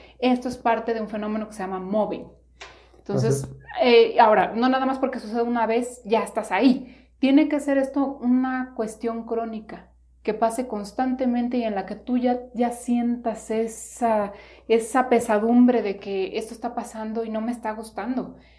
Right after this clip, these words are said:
Speaker 1: Entonces, ahí es donde ya tienes tú que poner tu propia alerta, de que
Speaker 2: Ujú.
Speaker 1: aquí algo está pasando y tomar una decisión, hacer algo, hablar, no sé.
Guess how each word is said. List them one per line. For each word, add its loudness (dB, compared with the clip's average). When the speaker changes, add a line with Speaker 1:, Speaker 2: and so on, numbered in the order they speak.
Speaker 1:
Entonces, -8
ahí 2
es -2
donde 0
ya 0
tienes -2
tú -4
que 0
poner -2
tu -2
propia -2
alerta, -4
de -2
que -4
Speaker 2:
Ujú. -2
Speaker 1:
aquí -4
algo -2
está -12
pasando -4
y -2
tomar -4
una -4
decisión, -6
hacer -6
algo, -2
hablar, -4
no -12
sé. -18